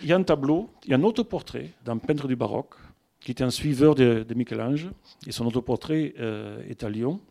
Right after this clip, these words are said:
Il a trente ans, il va faire un voyage à Rome, et il va vivre comme le Caravage. Ça veut dire tous les, les suiveurs de Caravage veulent vivre comme le Caravage. Et donc, il va s'abîmer dans les bas-fonds de Rome,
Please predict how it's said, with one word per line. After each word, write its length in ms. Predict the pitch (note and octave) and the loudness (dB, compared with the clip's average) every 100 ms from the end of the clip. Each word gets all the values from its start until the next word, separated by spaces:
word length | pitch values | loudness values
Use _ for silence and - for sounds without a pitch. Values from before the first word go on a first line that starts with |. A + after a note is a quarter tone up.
| _ | _
Il 120 | E3 C3 | -2 -2
a 60 | |
trente 300 | C3 D3 B2+ | 2 2 2
ans, 200 | B2 F#3+ | 0 -2
il 120 | E3 A2+ | -4 -4
va 260 | C3 C3 | -2 -2
faire 200 | - C#3+ | -4 -6
un 60 | A2+ | -4
voyage 320 | B2+ C#3 B2 | 0 0 0
à 60 | G#2+ | 0
Rome, 340 | G2+ C#3+ G3+ - _ _ - | 0 -2 -4 -14 _ _ -4
et 60 | |
il 60 | A#2+ | 0
va 120 | B2+ | 2
vivre 320 | A#2+ F3+ F3+ | 0 -2 -6
comme 160 | - E3+ | -2 0
le 80 | D#3+ | 0
Caravage. 540 | D3+ C3 G#2 F#2+ - _ _ | -4 -4 -6 -12 -20 _ _
Ça 300 | - - B2 | -18 -12 -8
veut 100 | A2+ | -6
dire 140 | C3 | -8
tous 180 | - F#3+ | -6 0
les, 260 | D3 A2 A#2 | 0 0 -6
les 100 | A#2+ | -10
suiveurs 460 | A#2 - D#3 C#3 C#3+ | -8 -8 -4 0 2
de 40 | |
Caravage 440 | A#2 A2 B2+ E3 G#2 | 0 -2 -2 -2 2
veulent 180 | C3+ A2+ | 4 4
vivre 300 | D#3+ D#3+ A2+ | 2 2 0
comme 200 | - A2+ | 0 -2
le 60 | |
Caravage. 460 | A2 C3+ D#3+ G#2+ A2 - | -2 -2 -2 -2 -8 -4
Et 100 | C#3 | -2
donc, 340 | C#3+ A2 G2 | -2 -6 -8
il 140 | F#3 | -6
va 100 | D#3+ | -4
s'abîmer 560 | - F3+ D#3 F3 D#3+ A#2+ | -6 -10 -10 -6 -4 -4
dans 160 | C#3 F3+ | -2 -2
les 80 | |
bas-fonds 360 | F#3 G#3+ - F3 | 0 -2 -4 -4
de 160 | E3 D3+ | -2 -4
Rome, 340 | A2 G2+ | -6 -12